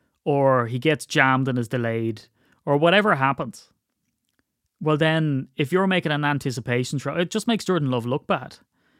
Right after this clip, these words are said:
And I'm not saying he's perfect, that's not what I'm saying, but it's just, there needs to be an awful lot of trust there, which is why you see Aaron Rodgers did, to basically didn't trust the young guys, because if he's making that throw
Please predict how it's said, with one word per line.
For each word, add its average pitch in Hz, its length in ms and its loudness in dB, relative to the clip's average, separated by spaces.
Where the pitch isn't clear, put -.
And 190 80 -2
I'm 214 60 2
not 240 160 0
saying 185 140 0
he's 131 100 -4
perfect, 117 360 -4
that's 120 120 -6
not 143 80 -4
what 127 100 -8
I'm 110 80 -8
saying, 117 300 -4
but 147 180 -2
it's 147 120 -4
just, - 380 -2
there 175 180 6
needs 180 220 2
to - 60 -6
be 185 60 0
an 170 80 0
awful 165 240 2
lot 135 60 -2
of 120 60 -6
trust - 360 -4
there, 123 220 0
which 117 180 -6
is 127 80 -8
why 143 140 2
you 143 80 0
see 143 180 -4
Aaron 127 200 -2
Rodgers 120 300 -4
did, - 260 -10
to 127 80 -12
basically 127 400 -4
didn't 131 160 -8
trust 123 260 -6
the 123 80 -6
young 110 220 -6
guys, 113 240 -8
because 123 240 -6
if 123 80 -8
he's 160 180 -2
making 170 260 -2
that 131 140 -2
throw 123 480 0